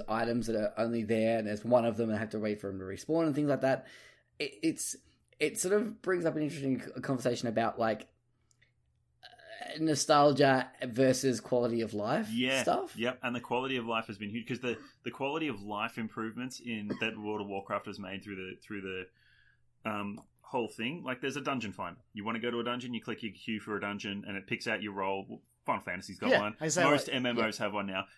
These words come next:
Speaker 2: There is an
Speaker 3: The,
Speaker 2: add-on to have it
Speaker 3: the
Speaker 2: in
Speaker 3: things
Speaker 2: Wo-
Speaker 3: that, like, Blizzard have sort of gone, "Oh, that works for that
Speaker 2: Yeah,
Speaker 3: M M O,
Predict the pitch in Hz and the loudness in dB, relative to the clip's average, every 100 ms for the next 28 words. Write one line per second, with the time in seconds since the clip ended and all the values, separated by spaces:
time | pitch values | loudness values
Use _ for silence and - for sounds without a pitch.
0 | _ - 120 117 113 147 117 135 143 139 | _ -4 -2 -2 -4 0 2 2 0 -4
1 | 117 120 113 131 107 165 160 165 139 143 | -4 -2 -2 0 0 0 0 0 0 -2
2 | 131 135 139 127 156 135 131 131 127 - | -2 -6 -4 -4 -4 -4 -4 -4 -2 2
3 | 156 - 135 131 - 139 - - 139 | 4 2 2 0 0 -4 0 2 2